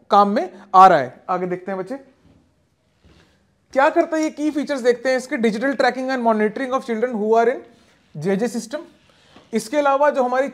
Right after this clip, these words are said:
चाइल्ड वेलफेयर कमिटीज के कंसर्न वाले, अ, चिल्ड्रन होते हैं, केसेस उनके जो होते हैं,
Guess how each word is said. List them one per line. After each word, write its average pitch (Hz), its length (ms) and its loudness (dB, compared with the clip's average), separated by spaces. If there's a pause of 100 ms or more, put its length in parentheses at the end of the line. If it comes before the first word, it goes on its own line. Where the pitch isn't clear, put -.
चाइल्ड 254 380 4
वेलफेयर 262 300 2
कमिटीज 226 680 -2
के 247 80 -2
कंसर्न 233 480 2
वाले, 233 200 2
अ, 208 280 0
चिल्ड्रन 214 360 -2
होते 208 180 -4
हैं, 285 100 -4
केसेस 208 280 -4
उनके 208 280 -4
जो 233 80 -2
होते 233 180 -2
हैं, 311 100 -6